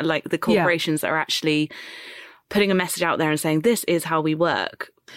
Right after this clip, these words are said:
Speaker 2: Yeah, I mean, I think that move to say there are times people are on and off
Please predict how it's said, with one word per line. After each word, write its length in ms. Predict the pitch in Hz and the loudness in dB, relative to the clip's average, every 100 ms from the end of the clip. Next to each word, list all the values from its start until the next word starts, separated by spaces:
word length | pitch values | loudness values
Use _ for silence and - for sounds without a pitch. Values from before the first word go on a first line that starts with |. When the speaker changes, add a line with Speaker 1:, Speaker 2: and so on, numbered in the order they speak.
| - - | -12 2
Speaker 2:
Yeah, 400 | 269 277 185 156 | 6 6 4 0
I 80 | 233 | 4
mean, 160 | 247 247 | 4 4
I 120 | 262 | 4
think 320 | 294 277 - | 6 4 6
that 220 | 214 202 | 2 4
move 360 | 214 233 233 214 | 6 6 6 4
to 80 | 190 | 2
say 320 | - 165 160 | 2 4 4
there 160 | 165 | 4
are 40 | 160 | 2
times 280 | 175 170 165 | 2 0 2
people 240 | 170 165 | 0 2
are 60 | 160 | 2
on 160 | 156 | 4
and 100 | 156 | 4
off 240 | 151 147 | 2 0